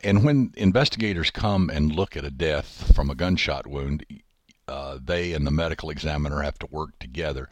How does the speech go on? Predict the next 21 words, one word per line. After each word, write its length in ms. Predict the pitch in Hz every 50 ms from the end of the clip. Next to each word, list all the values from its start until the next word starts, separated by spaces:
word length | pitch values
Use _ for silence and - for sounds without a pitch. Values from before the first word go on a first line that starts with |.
| - - - - -
The 80 | -
crime 320 | - - 80 76 73 73 71
scene 260 | - - 80 76 73
analyst, 600 | 73 71 71 73 71 69 71 71 - - - _ - _
the, 140 | - - - - -
the 160 | 71 65 50
medical 320 | - 67 78 78 76 - 76
examiner, 460 | 69 - 80 71 69 69 67 65 67
et 60 | -
cetera, 280 | - - 80 73 73 69
have 160 | 76 82 -
to 60 | - 76
work 260 | 78 92 98 - -
together 400 | 98 85 82 90 85 78 73 67
to 140 | - - 78
determine 800 | 67 76 73 - - 90 104 117 120 113 90 69 62 67 71 - _ _ _ _ - - - - - - - - - -
many 380 | 78 85 92 101 101 98 92
things 480 | - - 98 90 85 80 73 73 71 -
about 560 | 71 60 58 - 82 80 76 76 73 - -
what 220 | - 73 71 65 -
happened. 580 | - 82 78 - - - - - - - -